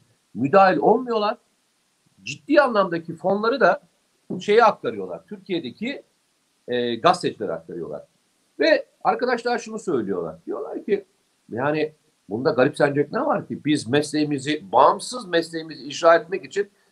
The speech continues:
bizi destekliyorlar." Öyle mi? Yani siz o zaman paranın nereden geldiği konusunda çok da fazla şeyiniz yok o zaman.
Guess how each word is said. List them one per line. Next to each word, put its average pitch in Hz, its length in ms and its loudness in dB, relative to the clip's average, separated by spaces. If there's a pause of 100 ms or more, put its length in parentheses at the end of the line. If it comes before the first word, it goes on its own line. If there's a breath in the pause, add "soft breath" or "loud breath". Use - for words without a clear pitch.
(120)
bizi 139 220 -2
destekliyorlar." 147 680 -2 (1080)
Öyle 170 180 -2
mi? 277 160 -6 (2500)
Yani 147 300 4
siz 196 220 -16
o 185 80 -8
zaman 180 360 -6 (500)
paranın 202 380 -4
nereden 196 420 -2
geldiği 175 320 -4
konusunda 143 320 -12
çok - 180 -8
da 151 60 -6
fazla 131 260 -6
şeyiniz 143 340 -8
yok 277 160 -8
o 85 40 -14
zaman. 73 200 -18